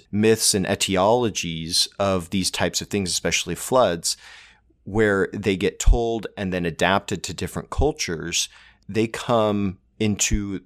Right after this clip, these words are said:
the, the Hebrew tradition and added into, into their theological context, then they get put under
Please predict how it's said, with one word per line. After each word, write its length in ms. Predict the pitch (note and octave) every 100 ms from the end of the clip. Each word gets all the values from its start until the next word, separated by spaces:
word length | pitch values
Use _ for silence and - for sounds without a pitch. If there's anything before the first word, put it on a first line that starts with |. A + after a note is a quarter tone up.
| -
the, 380 | F2+ F#2+ D#2+ -
the 80 |
Hebrew 480 | - - F3+ F#3+ A2
tradition 800 | F2+ - E2+ D#2 C#2+ - C#2 D#2 - -
and 240 | F#2 F2 -
added 400 | F#2 G#2 G#2+ F2+
into, 720 | G2 F#2+ - G2+ G2 F#2+ F2+ - -
into 320 | G2 F2 G2+
their 480 | F2 G2 G2 F2+ -
theological 720 | - A#2+ G#2+ F2 F2+ F#2+ - -
context, 880 | - B2+ E3 - D2 C#2 - - - - - - _
then 300 | F2+ G#2+ G2+
they 160 | G2 G2+
get 400 | F#2+ F#2+ - -
put 340 | - A2+ G2+ -
under 500 | G#2 F#2 F#2+ E2+ E2